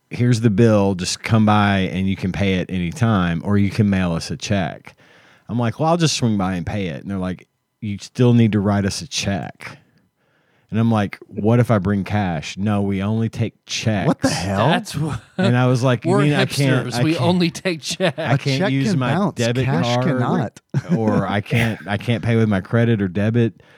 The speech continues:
Speaker 1: No, unless, well, we do take credit cards, but we charge, like, a twenty-five percent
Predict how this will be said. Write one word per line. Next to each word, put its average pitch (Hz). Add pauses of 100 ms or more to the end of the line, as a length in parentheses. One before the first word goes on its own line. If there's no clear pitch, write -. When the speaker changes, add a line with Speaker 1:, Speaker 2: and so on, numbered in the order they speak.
(240)
Speaker 1:
No, 98
unless, 104
well, 120
we 117
do 123
take 139
credit 123
cards, 117
but 104
we 98
charge, 107
like, 107
a 95
twenty-five 110
percent 92